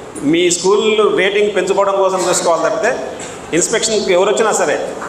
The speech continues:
కలెక్టర్ గారు వచ్చినా, డిఓ వచ్చినా, నేను వచ్చినా, లేకపోతే ఇంకా other senior officers వచ్చినా, ఎవరు వచ్చినా మిమ్మల్ని ఏదో చే-, టెస్ట్ చేసి మీరు ఆ-, అది ఎక్కడుంది, ఇది ఎక్కడుంది, ఇది అన్నీ,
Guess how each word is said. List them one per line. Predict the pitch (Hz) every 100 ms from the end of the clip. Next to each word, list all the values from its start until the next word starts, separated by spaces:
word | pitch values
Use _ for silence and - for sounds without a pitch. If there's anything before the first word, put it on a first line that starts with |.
| - - - -
కలెక్టర్ | 160 180
గారు | 185
వచ్చినా, | 180 180 180
డిఓ | 160 175 180 175
వచ్చినా, | 180 175
నేను | 170 160 180
వచ్చినా, | 180 180 185
లేకపోతే | 170 170 170
ఇంకా | 160 156
other | 165 190
senior | 190 180 180
officers | 175 175 175 170
వచ్చినా, | 170 170 170 175 180 135 - - - -
ఎవరు | 156 190
వచ్చినా | 196 202
మిమ్మల్ని | 208 190 196 202 196 180 131 - - -
ఏదో | 165 208
చే-, | 196 165 147
టెస్ట్ | 151 -
చేసి | 202 185 202
మీరు | 180 165
ఆ-, | 143 139 - - - -
అది | 165
ఎక్కడుంది, | 196 208 190 185
ఇది | 180 185
ఎక్కడుంది, | 190 185 185
ఇది | 165
అన్నీ, | 165 180